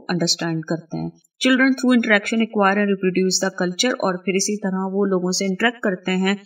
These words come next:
और वो डिफरेंट स्किल्स को यूटिलाइज करते हुए उस कल्चर से बहुत सारी चीजें सीखते भी हैं, अंडरस्टैंड भी करते हैं और बहुत सारी चीजों में फिर अमेंडमेंट भी आती है,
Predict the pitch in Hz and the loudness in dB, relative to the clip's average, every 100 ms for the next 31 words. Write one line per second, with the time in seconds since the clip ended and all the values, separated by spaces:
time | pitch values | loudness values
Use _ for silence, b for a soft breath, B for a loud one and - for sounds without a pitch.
0 | - 185 180 185 196 190 202 220 214 - | -2 2 2 2 2 0 0 0 0 0
1 | 196 185 - 180 180 180 175 175 - 165 | 0 -2 0 0 0 -2 0 -2 -2 -4
2 | - 175 175 196 208 - 185 185 196 180 | -2 -2 0 -2 -2 -6 -2 0 2 0
3 | 185 180 - - - 185 180 180 185 185 | 0 -4 -6 -4 0 0 0 0 -2 -2
4 | 175 180 208 - 196 - - 196 196 196 | -2 0 2 2 0 -2 0 0 0 0
5 | 208 226 185 190 - 185 180 208 202 196 | 0 0 -2 -2 -2 -2 0 -2 -2 -2
6 | 220 247 233 196 196 196 208 208 202 202 | -2 0 0 0 0 0 -2 -4 -4 -2
7 | 214 226 240 254 202 180 170 185 185 214 | 0 0 0 -2 -2 0 0 0 2 2
8 | 214 208 208 233 | 0 0 2 2